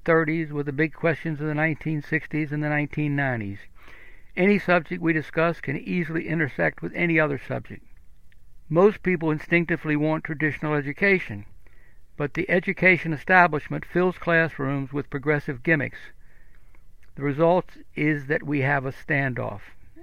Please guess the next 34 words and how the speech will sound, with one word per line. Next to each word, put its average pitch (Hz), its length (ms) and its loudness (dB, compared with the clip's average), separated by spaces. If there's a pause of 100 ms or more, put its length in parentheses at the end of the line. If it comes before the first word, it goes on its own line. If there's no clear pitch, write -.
and 135 140 -6
that's 143 240 -4
why 135 180 2
you 139 160 -2
run 139 240 0
into 131 240 -2
the 123 140 -4
same 131 280 -2
ideas 127 480 -2
over 131 380 -4
and 120 100 -4
over. 117 400 -6 (1300)
Four, 151 500 2 (1300)
the 151 80 -2
big 151 300 6
brains 165 360 8
in 156 100 4
education 151 880 2
keep - 240 -2
t-, 302 140 -12 (180)
telling 151 320 2
students, 143 480 -2
"Don't 196 260 2
bother 170 320 6
memorizing 135 760 2
this 131 220 -2
or 131 80 -4
that. 120 260 -4
You 147 200 -4
can 127 260 -2
look 165 180 0
it 151 80 4
up 147 220 -2
later." 131 420 -4